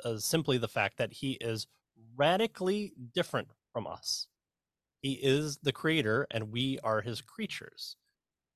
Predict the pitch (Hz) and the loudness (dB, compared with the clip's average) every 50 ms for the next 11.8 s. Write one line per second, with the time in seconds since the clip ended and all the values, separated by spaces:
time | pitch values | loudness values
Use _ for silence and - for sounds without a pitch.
0 | _ _ - 131 123 131 120 - - - - 202 208 143 117 113 131 143 - - | _ _ 4 6 6 6 4 2 -2 0 2 4 6 6 6 4 2 2 -2 -4
1 | - - _ - 131 123 - - 156 139 123 131 127 127 107 110 117 131 156 139 | -8 -8 _ -2 -2 -2 0 0 -2 0 2 2 0 0 2 6 6 6 6 6
2 | 117 113 110 117 - - 127 127 - - 120 123 143 147 82 110 113 107 107 104 | 4 0 0 0 -2 -2 -4 -4 -2 2 4 6 6 6 4 2 0 0 -2 -2
3 | 104 104 98 - - 143 147 151 113 - - - - - - 107 95 90 127 123 | -4 -6 -10 -10 -6 -4 -4 -4 -4 -8 -12 -16 -12 -8 -6 -6 -4 -4 -4 -4
4 | 113 117 127 117 113 104 - _ _ _ _ _ - - 151 156 139 - - 151 | -2 0 2 2 2 0 -2 _ _ _ _ _ -2 2 4 4 4 4 6 6
5 | 151 147 135 123 131 131 131 123 120 117 113 - - 117 120 117 113 110 104 - | 8 8 6 6 6 4 4 4 2 0 0 0 -2 -4 -4 -2 -2 -4 -4 -8
6 | _ - - 190 180 165 113 151 156 143 131 135 123 113 - 127 123 - - 117 | _ 0 2 2 4 4 4 2 2 2 2 2 0 2 2 0 0 0 -2 -2
7 | 117 117 113 110 117 117 113 107 - - 107 101 92 - - 110 101 98 - - | 0 0 2 2 0 -2 -2 -2 -2 -2 -2 -4 -4 -2 -2 -2 -2 -2 -4 -10
8 | _ - - - _ _ _ - 113 101 95 92 - - 147 143 - - - - | _ -20 -20 -20 _ _ _ -6 -4 -4 -4 -2 2 4 4 4 4 0 -8 -8
9 | - - - - 120 110 101 104 107 104 101 101 98 101 - 98 101 98 95 - | -12 -10 -6 -4 -2 0 0 0 0 -2 -2 -2 -4 -6 -6 -6 -6 -8 -8 -8
10 | - 104 - - - 147 170 151 - - - 151 139 127 - - 131 127 123 113 | -8 -8 -8 -2 0 2 2 2 2 2 2 4 4 2 2 0 0 2 2 2
11 | 113 - 110 - - 113 113 113 147 - - - - 104 98 | 0 -2 -4 -6 -4 -6 -8 -8 -8 -10 -12 -10 -8 -6 -6